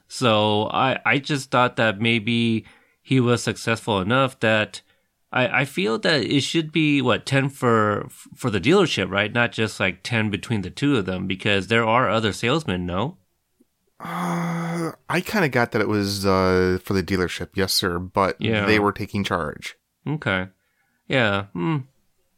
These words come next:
Speaker 2: You know,
Speaker 1: I, I gue-,
Speaker 2: especially,
Speaker 1: I, I guess
Speaker 2: uh,
Speaker 1: ten's
Speaker 2: with that
Speaker 1: probably a lot
Speaker 2: asshole
Speaker 1: to
Speaker 2: Tom
Speaker 1: me.
Speaker 2: Cole taking all of their best salespeople.
Speaker 1: <laughs> Yeah, that asshole. Um, <laughs> yeah, ten, I, I don't know. I guess ten does kinda seem a lot to,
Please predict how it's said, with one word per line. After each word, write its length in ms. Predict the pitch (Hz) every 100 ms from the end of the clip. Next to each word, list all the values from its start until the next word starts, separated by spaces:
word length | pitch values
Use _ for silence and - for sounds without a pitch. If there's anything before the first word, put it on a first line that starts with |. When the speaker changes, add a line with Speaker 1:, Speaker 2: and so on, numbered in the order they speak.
| _ _ _ _ _ -
Speaker 2:
You 80 | 117
know, 60 | 113
Speaker 1:
I, 20 |
I 20 |
gue-, 40 |
Speaker 2:
especially, 480 | 113 143 135 - 120
Speaker 1:
I, 20 |
I 40 | 120
guess 180 | 113 110
Speaker 2:
uh, 60 |
Speaker 1:
ten's 200 | 107 110
Speaker 2:
with 100 | 202 117
that 100 | 110
Speaker 1:
probably 220 | 151 143
a 40 |
lot 120 | 110
Speaker 2:
asshole 200 | 107 139
Speaker 1:
to 60 | 104
Speaker 2:
Tom 220 | 110 107
Speaker 1:
me. 40 | 107
Speaker 2:
Cole 300 | - 123 113
taking 280 | 110 95 98
all 140 | 98
of 60 | 98
their 120 | 92
best 240 | 92 98
salespeople. 640 | 131 131 123 113 113 107 98
Speaker 1:
<laughs> 500 | - - - - -
Yeah, 160 | 110 101
that 200 | 101 98
asshole. 540 | 87 87 - 87 92 - - - -
Um, 580 | - 123 123 107 107 117 -
<laughs> 60 |
yeah, 160 | 147 156
ten, 260 | 131 233 -
I, 240 | - -
I 20 |
don't 180 | 247 254
know. 80 | 262
I 100 | 175
guess 160 | 196 190
ten 400 | 220 208 196 123
does 300 | 185 220 -
kinda 280 | - 208
seem 460 | 170 - 190 214 202 -
a 80 |
lot 480 | 117 107 131 170 -
to, 360 | - 151 127